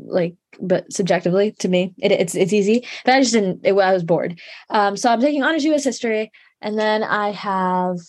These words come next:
for, uh, child development, which is really fun. So basically, we spend the first semester kind of learning about how kids learn and, like, how to interact with them and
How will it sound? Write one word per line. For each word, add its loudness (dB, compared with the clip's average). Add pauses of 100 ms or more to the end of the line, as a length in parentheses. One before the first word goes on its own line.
(140)
for, 2
uh, 4
child 2
development, 2
which -2
is -2
really 2
fun. -6
So -8
basically, -4
we 0 (100)
spend -4
the -2
first -2
semester 0
kind -2
of -4
learning 0
about 0 (300)
how 2
kids -2
learn 0
and, -2
like, -4
how -2
to 0
interact 0
with -2
them -2
and -4